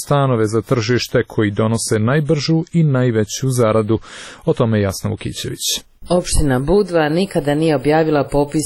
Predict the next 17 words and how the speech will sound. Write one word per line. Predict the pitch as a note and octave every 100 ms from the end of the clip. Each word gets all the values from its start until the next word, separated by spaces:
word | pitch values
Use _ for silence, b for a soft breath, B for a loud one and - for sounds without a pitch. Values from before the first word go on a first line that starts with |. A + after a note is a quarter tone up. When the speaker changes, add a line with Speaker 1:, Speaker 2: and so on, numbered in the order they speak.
| -
Speaker 2:
svoje | C3+ D3 F#3
imovine, | E3 A#2 A2 G#2 A2
ali | - D3+ C3+
se | -
procjenjuje | - A#2 - D#3+ F3 D#3+
da | D3
je | B2+ -
posljednju | D#3+ D#3 - C3+ A#2+
deceniju | B2 C3+ - F3 C#3 D3
i |
po | E3 E3+
prodala | - E3 E3 C#3+ C3
najmanje | A#2+ D3 F3+ D#3 C3 D3 C#3 A#2
milion | F#2+ E3 F3 E3+ D#3 D3+ -
kvadrata | C#3 C#3 C#3 C3+ C3
gradske | B2 A2 - D3
zemlje. | C#3+ C3+ A#2+